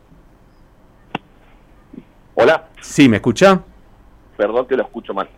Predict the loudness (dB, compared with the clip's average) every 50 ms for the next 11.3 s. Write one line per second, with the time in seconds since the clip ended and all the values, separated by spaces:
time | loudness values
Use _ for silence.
0 | -16 -10 -8 -8 -8 -6 -6 -8 -8 -8 -10 -10 -8 -6 -4 -4 -4 -6 -8 -14
1 | -14 -14 -10 -8 -6 -6 -6 -8 -12 -14 -14 -10 -10 -10 -10 -10 -12 -12 -14 -14
2 | -16 -16 -16 -18 -18 -18 -18 -20 _ _ -4 -4 -4 -6 _ _ _ _ -16 -2
3 | 2 4 4 4 4 2 2 0 2 4 4 4 4 4 2 0 -2 -2 0 0
4 | 0 2 4 2 2 0 -2 -2 -2 0 2 2 2 2 0 0 2 2 4 4
5 | 4 4 4 4 4 4 2 2 2 2 4 4 4 4 4 6 6 6 4 2
6 | 0 -2 -4 -4 -2 0 0 2 2 4 2 2 2 0 0 0 0 0 -2 -2
7 | -2 -4 -4 -4 -2 0 0 0 -2 -2 -6 -8 -8 -6 -6 -8 -8 -8 -10 -6
8 | -6 -6 -6 -6 -6 -6 -6 -6 -8 -14 -20 -20 -20 -20 _ -4 -4 -2 -2 -2
9 | -2 -4 -4 -8 -12 -10 -8 -8 -6 -4 -4 -4 -2 -2 -4 -4 -4 -6 -6 -4
10 | -2 -2 -2 -2 -4 -4 -6 -6 -6 -4 -4 -4 -2 -4 -4 -2 -2 -4 -4 -6
11 | -6 -6 -6 -6 -8